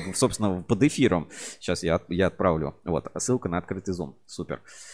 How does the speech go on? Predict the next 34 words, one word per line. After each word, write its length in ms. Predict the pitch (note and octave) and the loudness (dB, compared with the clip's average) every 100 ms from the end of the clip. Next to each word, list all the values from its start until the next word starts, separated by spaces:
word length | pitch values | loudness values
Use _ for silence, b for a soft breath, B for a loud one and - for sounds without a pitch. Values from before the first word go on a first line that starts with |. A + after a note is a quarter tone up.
| B B B B B _ | B B B B B _
Так, 460 | F#2+ D#2 - - - | 4 4 0 -16 -6
а, 280 | E2 E2 D#2+ | 0 2 0
отправляем 560 | F2 - A2 C3 F#3 C3+ | -2 2 4 6 6 4
и 180 | C3+ D3+ | 2 0
ждем 260 | G2 C3+ | 4 4
подключения 720 | A#2+ - G2 - B2+ C3+ G#2 F2+ | 2 -4 -4 2 2 4 2 2
тогда 300 | E2 F2 G#2 | 0 2 2
кабельного 340 | G#2+ G2 F2+ | 2 2 2
завода 260 | G2+ G#2 G2 | 2 4 2
«Эксперт 300 | - B2 - | 0 -2 4
Кабель». 320 | G3 D#3+ G#2+ | 6 6 6
Много 360 | B2 C#3+ G#2 | 6 6 6
было 360 | G2+ G#2 F2+ E2+ | 4 4 2 2
новостей, 500 | F#2 G2+ G#2 - E3 | 2 4 4 4 2
событий 380 | D#3+ F2 D3+ A#2+ | 4 2 2 2
в 60 | G#2+ | 2
этом 220 | A2 G2+ | 2 2
году, 240 | G#2 G#2 | 2 2
связанных 400 | - G2 F#2 F2 | 0 0 0 -4
с 80 | - | -6
экс-, 280 | F2+ - F2 | -6 -6 -4
с 80 | - | 0
кабельным 300 | G2 F#2 E2+ | 0 0 0
заводом 340 | F#2+ F2 F2 | 0 2 -2
«Эксперт 300 | - F#2 F2 | -2 0 2
Кабель». 340 | G2 E2 E2 | 2 2 2
Есть, 220 | A2 G2 - | 2 0 -2
собственно, 400 | F#2 - E2 D#2+ | -6 -4 -4 -2
что 180 | - | -4
вспомнить, 460 | F#2+ - D3+ C3+ G#2 | -4 2 2 2 0
рассказать. 480 | G2 - F#2 C3+ C#3 | -2 0 2 2 2
Вот, 140 | F#2 | -2
надеюсь, 320 | F#2 G2 A#2 | 0 2 2
щас, 240 | - G2+ | 4 0